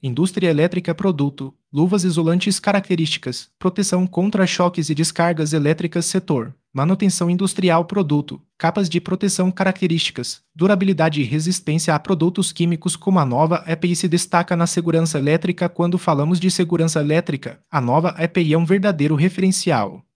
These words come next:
A empresa não apenas fornece produtos, mas também educa seus clientes sobre as normas e cuidados necessários na escolha de isolantes de borracha para manobra em alta tensão.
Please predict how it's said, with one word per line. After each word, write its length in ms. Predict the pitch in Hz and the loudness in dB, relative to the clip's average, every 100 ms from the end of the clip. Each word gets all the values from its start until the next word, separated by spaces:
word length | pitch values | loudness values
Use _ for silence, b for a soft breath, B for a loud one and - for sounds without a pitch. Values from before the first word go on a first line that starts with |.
| _ - | _ -4
A 80 | 123 | -2
empresa 340 | 117 156 165 | 0 0 2
não 140 | 180 | 2
apenas 360 | 180 180 190 196 | 2 2 0 0
fornece 440 | - 175 151 156 | 0 0 2 0
produtos, 680 | 185 196 170 180 180 190 - b b | -2 0 4 4 2 -2 -4 b b
mas 180 | 180 185 | 0 2
também 320 | 180 165 185 | 4 4 4
educa 320 | 202 156 160 180 | 4 0 0 0
seus 280 | - 180 | 2 0
clientes 460 | - 170 165 170 170 | 0 0 0 0 -2
sobre 280 | - 180 190 | 0 2 2
as 160 | 175 | 2
normas 400 | 143 160 175 175 - | 2 2 2 0 -2
e 120 | 180 | -2
cuidados 520 | 233 185 165 175 170 | 0 4 4 4 2
necessários 640 | 175 190 190 165 170 170 | 0 0 0 2 2 2
na 140 | 156 160 | 0 0
escolha 360 | - 175 160 | 0 0 2
de 100 | 143 | 2
isolantes 500 | 170 175 165 170 160 | 2 2 2 2 0
de 80 | 175 | 2
borracha 480 | 160 185 160 170 196 | 2 2 2 0 0
para 180 | 175 170 | 0 0
manobra 420 | 147 131 156 160 | 0 0 0 0
em 120 | 147 | 0
alta 260 | 120 135 165 | 0 0 0
tensão. 540 | 185 175 - 123 | 2 2 0 -2